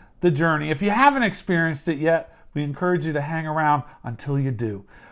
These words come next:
But sobriety and being clean is all about joy. Our scripture today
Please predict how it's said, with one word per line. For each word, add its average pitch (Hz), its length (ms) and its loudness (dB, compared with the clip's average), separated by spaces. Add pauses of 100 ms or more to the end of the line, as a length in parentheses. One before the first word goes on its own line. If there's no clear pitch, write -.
(120)
But - 280 0
sobriety 226 800 2 (260)
and 156 180 0
being 185 280 0
clean 220 360 -2
is 180 200 -4
all 240 320 8
about 156 500 6 (260)
joy. 113 500 -2 (680)
Our 233 100 10
scripture 277 560 4
today 165 600 2